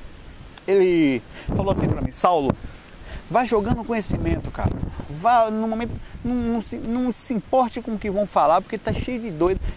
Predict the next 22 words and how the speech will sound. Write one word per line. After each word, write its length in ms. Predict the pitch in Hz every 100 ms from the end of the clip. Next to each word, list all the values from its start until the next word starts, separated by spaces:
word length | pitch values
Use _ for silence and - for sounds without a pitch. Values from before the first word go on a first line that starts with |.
| -
Essas 280 | 202 226
redes 200 | 196 233
sociais 420 | - 208 - 202 185
aí 60 |
mesmo, 260 | 170 190 180
parece 240 | - 196
que 60 | - -
tá 100 | 208
cheio 220 | - 247
de 60 | 208
gente 180 | 214 208
atrás 400 | 190 196 202 220
dos 160 | 190
monitores 680 | 185 190 156 - 202 180 135 - - - -
com 120 | 113
problemas. 800 | - 226 156 175 190 151 110 131
Essas 220 | 170 214
pessoas 580 | 247 262 233 - - -
mais 380 | 208 247 254 - -
críticas, 360 | 180 185 -
mais 260 | 190 - -
ferrenhas, 680 | - 151 143 175 180 120 -